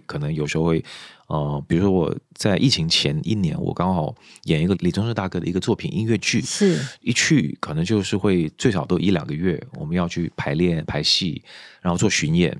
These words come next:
Speaker 1: 不在家的时间很多。刚好就碰到，本来我们要走一个全大陆的一个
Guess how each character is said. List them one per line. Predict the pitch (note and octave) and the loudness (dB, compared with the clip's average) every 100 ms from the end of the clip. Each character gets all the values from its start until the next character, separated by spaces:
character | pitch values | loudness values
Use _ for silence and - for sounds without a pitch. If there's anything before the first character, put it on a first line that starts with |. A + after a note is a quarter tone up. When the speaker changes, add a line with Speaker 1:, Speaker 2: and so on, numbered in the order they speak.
| - | -4
Speaker 1:
不 | - | -2
在 | G#2+ | 0
家 | G#2 | 0
的 | G#2+ | -2
时 | E2 D2+ | -4 -4
间 | D2+ | -6
很 | B1+ | -8
多。 | - C#2+ - _ _ | -10 -10 -12 _ _
刚 | - C3 | -2 0
好 | |
就 | F#2 | 2
碰 | - G#2+ | 2 2
到， | F#2 D2+ - - | 0 -2 -8 -4
本 | F#2 | 0
来 | G#2+ | 2
我 | A2+ | 2
们 | G#2+ | 2
要 | G2 | 2
走 | C2+ | 0
一 | C#2 | -2
个 | - D#2+ - - _ _ | -2 -2 -2 -6 _ _
全 | - E2 | -2 0
大 | G#2 F#2 | 2 0
陆 | F#2 E2+ | 2 2
的 | D2+ | 2
一 | - | -2
个 | - D2+ C#2+ B1 | -2 -2 -2 -2